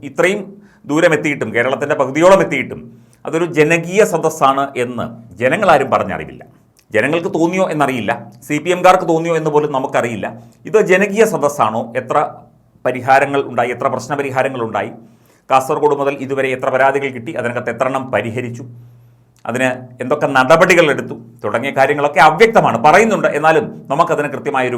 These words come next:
വ്യക്തതയില്ല. അത് എന്താണ് സംഭവിച്ചത് എന്നുള്ള കാര്യത്തിൽ നമുക്കതിൽ ഒരു ധാരണ കിട്ടുന്നില്ല, സാധാരണക്കാരന് ധാരണ കിട്ടുന്നില്ല. ഈ ഒരു വിഷയത്തിൽ വ്യാപകമായ വിമർശനമുണ്ട്. മുഖ്യമന്ത്രിയും മന്ത്രിമാരും ജനങ്ങളിൽ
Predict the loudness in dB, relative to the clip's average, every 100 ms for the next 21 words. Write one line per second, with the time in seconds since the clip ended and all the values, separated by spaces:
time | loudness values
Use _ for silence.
0 | -2 0 2 2 0 -6 -8 -6 -6 -4
1 | 0 0 0 -6 -6 -6 -6 -6 -6 -6
2 | -4 -2 -2 -6 -14 -18 _ -6 -2 -2
3 | -4 -6 -12 -10 -8 -6 -8 -12 -16 -2
4 | 4 4 2 -4 -8 -8 -8 -8 0 6
5 | 8 8 6 2 0 -4 -2 -2 -4 -14
6 | -14 -14 -16 -20 -20 _ _ _ _ _
7 | _ _ -8 -6 0 2 2 2 0 0
8 | -6 -12 -20 _ -8 4 6 6 6 4
9 | 2 2 0 0 -2 -2 -2 -4 -6 -12
10 | -10 -2 -2 0 0 0 0 2 2 0
11 | -8 -14 2 4 4 4 4